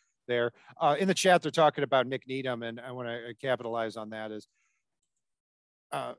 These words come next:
Josh Boyer said that Needham being taken out, he compared it to baseball, where you put in a left-handed pitcher to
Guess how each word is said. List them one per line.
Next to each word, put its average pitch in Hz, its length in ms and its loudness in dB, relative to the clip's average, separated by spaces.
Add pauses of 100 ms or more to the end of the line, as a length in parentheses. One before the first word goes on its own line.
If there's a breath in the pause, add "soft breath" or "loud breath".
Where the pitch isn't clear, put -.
Josh 196 320 6
Boyer 165 340 6
said 131 540 4
that 123 260 2
Needham 123 640 -4
being 123 180 -8
taken 120 300 -6
out, 113 320 -6 (540)
he 147 100 -8
compared 139 400 0
it 123 120 0
to 123 340 0 (100)
baseball, 120 640 -2 (480)
where 127 260 -4
you 127 100 -4
put 147 180 2
in 131 80 2
a 127 60 -2
left-handed 123 500 0
pitcher 117 640 -4
to 110 260 -8